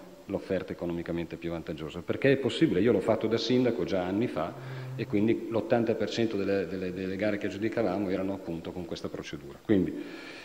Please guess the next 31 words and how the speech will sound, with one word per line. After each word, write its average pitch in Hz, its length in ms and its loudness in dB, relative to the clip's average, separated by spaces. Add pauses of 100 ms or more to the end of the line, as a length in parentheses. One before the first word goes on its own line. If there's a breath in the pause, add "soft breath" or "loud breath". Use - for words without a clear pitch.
(160)
è 117 140 6
vero 139 240 10
che 127 120 8
rappresentano, 117 1080 6 (200)
eh, 101 300 -2
l'ha 104 120 2
detto 104 600 0
il 104 100 -4
senatore 104 440 2
Bruni 98 340 2
forse, 101 380 -4
che 101 100 -6
rappresentano 101 640 2
l'ottanta 110 420 2
per 107 140 -2
cento 113 260 2
del 107 180 2
volume 110 880 8
delle, 92 540 0
delle 101 260 -2
gare, 110 360 2
ma 110 100 4
rappresentano 120 560 4
però 120 220 6
il 120 80 4
trenta 120 320 8
per 110 160 2
cento 107 260 2
dell'importo 92 680 4
delle 73 180 -4
gare. 73 500 -6